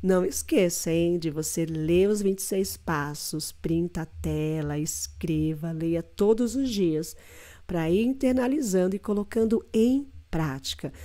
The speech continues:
Tem que ir além da filosofia, além das ideias, ir para a prática. Se inscreva no canal, clica aí <laughs> no joinha para você receber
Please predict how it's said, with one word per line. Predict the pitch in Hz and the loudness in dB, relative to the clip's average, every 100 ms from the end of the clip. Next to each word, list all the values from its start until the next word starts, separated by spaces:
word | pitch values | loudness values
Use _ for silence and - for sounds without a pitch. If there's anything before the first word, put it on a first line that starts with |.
| - - - - - - | -16 -16 -20 -20 -20 -4
Tem | 185 180 | 0 2
que | - | 4
ir | 190 | 2
além | 175 165 175 | 4 2 2
da | 190 214 | 2 0
filosofia, | 220 214 202 240 - 185 180 | 4 4 4 0 0 2 4
além | 165 196 240 | 4 4 2
das | 233 226 | 0 0
ideias, | 220 170 160 151 160 - - - - - | 0 0 0 0 -2 -8 -14 -20 -18 -4
ir | 185 180 180 - - - - | 0 2 0 -6 -18 -16 -8
para | 165 170 | -6 -6
a | |
prática. | - 131 - - - 139 131 - - - - - | -6 -8 -10 -14 -10 -10 -12 -16 -18 -18 -18 -12
Se | - 175 | -4 -2
inscreva | 165 - - 185 180 170 | 0 -4 -2 6 8 8
no | 165 | 0
canal, | 160 147 147 160 165 175 175 180 180 - - - - - - | 0 -6 -2 0 2 2 2 2 -2 -8 -16 -18 -14 -16 -6
clica | - 196 214 - 185 | 0 2 0 -2 0
aí | 180 180 202 220 277 226 | 4 6 6 4 2 0
<laughs> | - | 0
no | 240 226 240 | 4 6 6
joinha | 208 190 175 175 196 208 214 208 208 - - - - - - - _ | 6 4 6 4 4 4 4 4 2 -6 -20 -18 -18 -20 -20 -20 _
para | - 175 170 | -2 2 2
você | 160 170 185 | 0 0 0
receber | 170 165 - 165 151 170 165 | 2 0 0 0 4 4 4